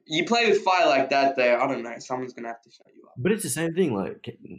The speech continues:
Speaker 2: uh, six nine paying people to beef with him, you know, like, and you see what happens to him now. No one's,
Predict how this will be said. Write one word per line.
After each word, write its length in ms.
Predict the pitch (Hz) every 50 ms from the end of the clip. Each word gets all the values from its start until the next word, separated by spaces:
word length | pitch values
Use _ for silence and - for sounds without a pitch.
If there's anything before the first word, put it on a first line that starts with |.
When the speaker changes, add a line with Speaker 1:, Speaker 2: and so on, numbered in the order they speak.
| - -
Speaker 2:
uh, 200 | 107 110 107 101
six 280 | - 143 139 120 -
nine 280 | 147 139 135 131 117 98
paying 260 | 107 107 107 110 110
people 320 | - 123 107 95 110 107
to 220 | 98 101 98 92 90
beef 320 | 92 101 101 107 98 -
with 120 | 107 101 101
him, 280 | 98 98 98 95 98 - _ -
you 120 | 101 101
know, 260 | 95 92 90 95 98
like, 320 | 95 90 90 90 90 - _ -
and 180 | 120 123 127
you 160 | 120 117 117 107
see 540 | - - - - 107 117 120 120 123 123
what 220 | 107 107 107 98 -
happens 340 | 113 107 95 113 110 104 -
to 100 | - 110 104
him 160 | 101 98 98
now. 220 | 98 104 107 98 92
No 280 | 92 90 90 95 101
one's, 460 | 104 107 107 107 104 98 95 98 -